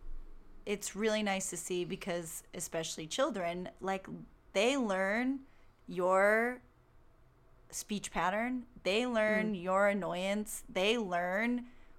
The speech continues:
Speaker 1: when things aren't going wrong much quicker, much quicker than anyone ever gives them credit for. And, like, she is not too young,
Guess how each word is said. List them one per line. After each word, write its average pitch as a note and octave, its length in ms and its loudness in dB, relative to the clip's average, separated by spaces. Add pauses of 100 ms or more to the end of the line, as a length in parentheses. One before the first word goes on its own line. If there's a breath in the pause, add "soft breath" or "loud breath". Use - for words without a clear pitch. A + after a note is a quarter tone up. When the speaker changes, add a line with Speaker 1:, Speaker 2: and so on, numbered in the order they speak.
(160)
Speaker 1:
when G3 260 2
things G3+ 360 -2
aren't G#3 220 2
going G3 260 0
wrong F#3 460 2 (100)
much F#3 520 2
quicker, - 440 -10 (480)
much G#3 360 4
quicker G3+ 260 0
than F#3 140 -6
anyone F3+ 320 -6
ever E3+ 220 -2
gives F3 220 -4
them F3 140 -6
credit E3 320 -4
for. C3+ 380 -4 (100)
And, F#3+ 140 -4
like, F#3 220 -2
she A#3 280 0
is A3+ 120 4
not A3 300 8
too A#3+ 200 -2
young, F#3+ 480 2